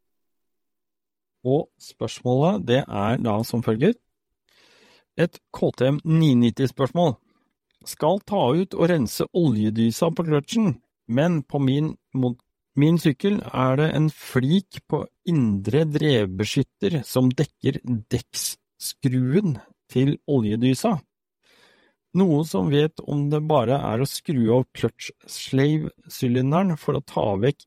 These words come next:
indre drevbeskytter. Kommer hydraulikkveska ut da?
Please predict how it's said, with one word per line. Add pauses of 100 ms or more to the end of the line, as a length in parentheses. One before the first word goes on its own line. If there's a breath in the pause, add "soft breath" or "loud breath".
indre
drevbeskytter. (760 soft breath)
Kommer
hydraulikkveska
ut
da?